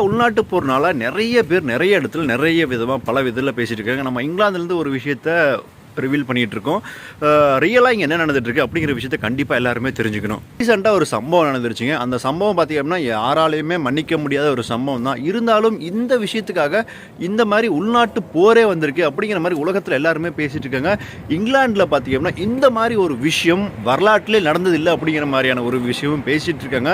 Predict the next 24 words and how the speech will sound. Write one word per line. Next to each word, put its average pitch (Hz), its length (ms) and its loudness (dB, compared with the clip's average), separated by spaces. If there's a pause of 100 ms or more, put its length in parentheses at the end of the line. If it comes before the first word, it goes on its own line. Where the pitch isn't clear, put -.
(420)
அஹ், 143 240 4
நம்ம 143 200 0
எல்லாருமே 220 380 2
நினைச்சிட்டு 175 280 -2
இருப்போம், 131 220 -4
இங்கிலாந்துல 190 400 0
பார்த்தீங்கன்னா 151 380 -2
எந்த 151 140 -2
ஒரு 156 160 2
விருச்சி-, 135 360 -6
பிரச்சனையும் 135 440 0
நடக்காது 127 440 0
அப்படிங்கிற 127 360 0
மாதிரி. 120 240 0
எல்லாருமே 185 380 0
நா-, 147 200 -2
எல்லாருமே 185 380 2
அப்படி 156 160 0
தான் 175 160 0
நினைச்சிட்டு 170 300 -2
இருந்தாங்க. 147 280 0 (460)
ஆனா 180 280 4 (140)
இந்த 262 320 -4
ஒரு 277 180 2